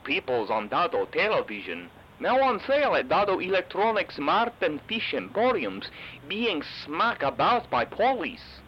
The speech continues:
"No, sir," says Dado. "Nothing to do with so many fine Dado customer being harassed and threatened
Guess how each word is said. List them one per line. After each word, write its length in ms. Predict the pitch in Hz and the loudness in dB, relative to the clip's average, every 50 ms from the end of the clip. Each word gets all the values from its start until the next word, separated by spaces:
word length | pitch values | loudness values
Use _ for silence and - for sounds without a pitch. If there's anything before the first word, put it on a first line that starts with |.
| - - - - | -20 -20 -20 -14
"No, 400 | - 98 135 190 240 277 269 220 - - | -6 -2 0 2 2 2 2 0 -2 -2
sir," 260 | 139 165 214 247 240 - | 2 2 2 2 2 0
says 220 | - 160 139 123 107 | 0 0 0 0 0
Dado. 380 | - 113 104 - 82 78 - - - - - | 0 0 0 0 0 -4 -6 -10 -12 -16 -10
"Nothing 560 | - 120 185 240 277 294 285 285 - 262 233 226 | -6 -2 0 2 2 2 2 2 0 -2 -2 -2
to 100 | 208 208 | -2 -2
do 140 | 165 202 247 | 0 2 2
with 200 | 247 208 156 - - - | 2 2 0 0 -4 -2
so 200 | - 175 220 247 | 2 4 4 4
many 340 | 240 226 240 226 208 175 143 - - - | 4 4 2 2 0 0 -2 -4 -2 -2
fine 480 | 147 180 226 247 262 247 233 202 151 | 0 2 2 2 2 0 -2 -4 -4
Dado 400 | 117 143 170 226 254 254 254 233 220 | -2 0 2 2 2 4 2 0 0
customer 560 | - 185 214 220 - - - 107 98 180 - | 0 2 2 2 2 0 -4 -6 -4 -4 -4
being 440 | - - 160 175 156 135 120 107 - | -4 -2 0 0 2 2 0 -2 -4
harassed 880 | - - - 139 135 131 131 170 220 262 269 240 202 - - - - - | -6 -4 -2 0 0 2 2 2 4 4 4 2 2 0 -4 -10 -8 -6
and 240 | 120 120 110 - - | -4 -4 -4 -6 -6
threatened 500 | - 131 175 240 277 277 269 196 160 - | -2 2 4 4 4 2 2 0 -4 -4